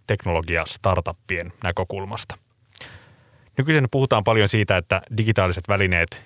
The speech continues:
itsessään lisää meidän kognitiivista kuormaa. Ja sit toisaalta ehkä semmoinen kääntöpuoli on se, että meillä alkaa olla kasvava määrä terveysteknologiaa, joka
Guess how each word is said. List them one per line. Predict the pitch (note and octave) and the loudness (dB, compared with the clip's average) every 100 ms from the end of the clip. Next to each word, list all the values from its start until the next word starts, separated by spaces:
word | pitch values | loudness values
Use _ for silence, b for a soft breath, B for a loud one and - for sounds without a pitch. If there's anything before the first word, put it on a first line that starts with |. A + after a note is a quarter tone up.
| - | -6
itsessään | A2+ G#2 F#2+ G2 F2 | -4 -2 -2 0 0
lisää | G#2 G2 F2+ | 2 2 2
meidän | E2+ E2 E2 E2 F2+ _ _ | 2 0 0 -4 -8 _ _
kognitiivista | G2+ G2 F2 E2+ E2 - F#2+ | -2 0 -2 -2 -4 -6 -8
kuormaa. | - G2 G2 F2 E2 E2 D#2 - _ B B B B B B B | -2 2 4 4 0 0 -2 -8 _ B B B B B B B
Ja | B2+ | 0
sit | G#2+ - | 0 0
toisaalta | - B2 B2 A2+ A2 - _ _ _ _ _ - | 4 4 4 4 2 0 _ _ _ _ _ -2
ehkä | G2+ G#2+ | 2 4
semmoinen | G#2+ G#2+ | 4 4
kääntöpuoli | C3+ B2 - G#2+ G#2+ | 4 4 4 4 6
on | A2 | 6
se, | A2+ A#2+ | 4 4
että | - | 4
meillä | A2 A2 | 4 4
alkaa | A2 A#2 | 4 4
olla | A#2 | 4
kasvava | C#3 B2 A2+ G#2+ | 4 2 2 4
määrä | A#2 A2+ A#2 - _ _ _ | 4 4 2 -2 _ _ _
terveysteknologiaa, | B2 A2+ G#2 - C#3+ - E2+ E2 E2+ D#2+ E2+ b b - - | 2 4 4 4 0 2 0 0 -4 -6 -8 b b -20 -6
joka | G2+ F#2 G2 | -2 2 2